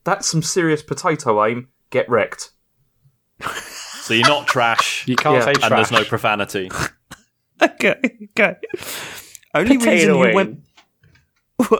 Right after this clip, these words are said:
Speaker 4: <laughs> the only reason you went positive was you spent all game camping, c-, kid.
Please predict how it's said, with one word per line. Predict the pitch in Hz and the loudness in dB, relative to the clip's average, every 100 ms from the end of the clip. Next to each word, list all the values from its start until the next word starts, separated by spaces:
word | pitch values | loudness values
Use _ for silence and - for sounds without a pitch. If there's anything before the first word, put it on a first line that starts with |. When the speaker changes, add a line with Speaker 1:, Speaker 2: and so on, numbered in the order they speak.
| - | -2
Speaker 4:
<laughs> | - | -4
the | 156 175 | 0 2
only | 254 247 | 2 2
reason | 226 214 190 | 0 0 0
you | 190 | 0
went | 180 170 | 0 -2
positive | - 196 139 - 123 143 - - - - - | -2 -2 -2 -2 -2 -4 -12 -20 -20 -18 -2
was | 156 156 | 0 0
you | 165 | -2
spent | - 165 160 | 2 0 0
all | - 226 | 0 0
game | 208 190 190 190 185 | 0 0 2 0 -4
camping, | - 214 190 127 - - - _ - | 0 -2 0 -6 -8 -14 -20 _ -12
c-, | - 988 988 988 - 988 988 | -6 -4 -2 -2 -2 -4 -2
kid. | 349 156 | 0 -2